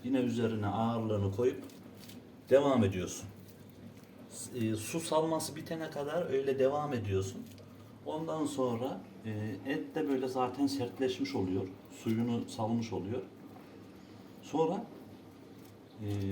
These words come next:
tuzunu yıkıyoruz. Ondan sonraki aşamada eti bildiğin suda yıkıyorsun.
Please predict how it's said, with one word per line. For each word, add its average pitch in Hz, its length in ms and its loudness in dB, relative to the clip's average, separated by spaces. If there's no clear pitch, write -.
tuzunu 131 340 4
yıkıyoruz. - 840 0
Ondan 104 300 0
sonraki 98 460 0
aşamada 98 640 -2
eti 127 520 0
bildiğin 127 520 0
suda 127 320 2
yıkıyorsun. 135 600 0